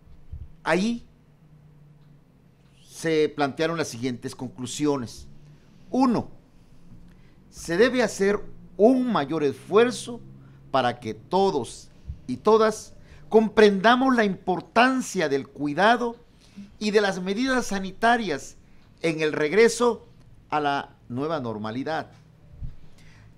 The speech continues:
No es un reinicio de actividades comunes o normales, sino que hay nuevas reglas,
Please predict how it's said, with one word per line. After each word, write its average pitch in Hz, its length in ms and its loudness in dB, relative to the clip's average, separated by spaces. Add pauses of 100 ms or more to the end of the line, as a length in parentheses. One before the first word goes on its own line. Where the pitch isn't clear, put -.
(500)
No 214 320 4
es 254 300 2
un 247 200 0
reinicio 220 560 2
de 214 80 4
actividades 202 840 2
comunes 214 720 -4
o 170 60 -10
normales, 170 840 -6 (640)
sino 185 340 -4
que 180 300 -2
hay 220 140 6
nuevas 220 360 2
reglas, 190 720 -4